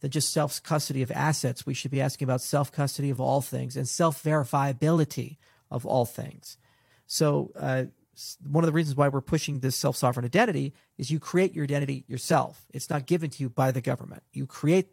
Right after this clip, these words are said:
a did. You own the public key, just like you hold your crypto keys. It seems fundamental, but when you start having that, that means you can't be shut out of the identity system.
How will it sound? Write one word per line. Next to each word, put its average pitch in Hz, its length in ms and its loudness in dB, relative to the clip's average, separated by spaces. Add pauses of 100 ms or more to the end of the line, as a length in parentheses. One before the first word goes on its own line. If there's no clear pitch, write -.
(180)
a 135 80 -2
did. 131 280 -4 (400)
You 170 360 2
own 127 380 -6
the 127 60 -8
public 127 360 -4
key, - 280 -14
just - 300 0
like 156 180 0
you 139 140 -4
hold 127 380 -6
your 120 100 -4
crypto 131 380 -2
keys. - 380 -14 (220)
It 143 140 -2
seems 160 260 0
fundamental, 135 680 0 (200)
but - 100 0
when 156 140 2
you 143 60 2
start 147 240 4
having 170 380 4
that, 127 300 -2 (200)
that 156 160 2
means 160 160 -4
you 151 80 -2
can't 160 300 -2
be 147 100 -6
shut 151 320 -2
out 143 220 0
of 135 100 -12
the 131 140 -4
identity 120 340 -6
system. - 540 -4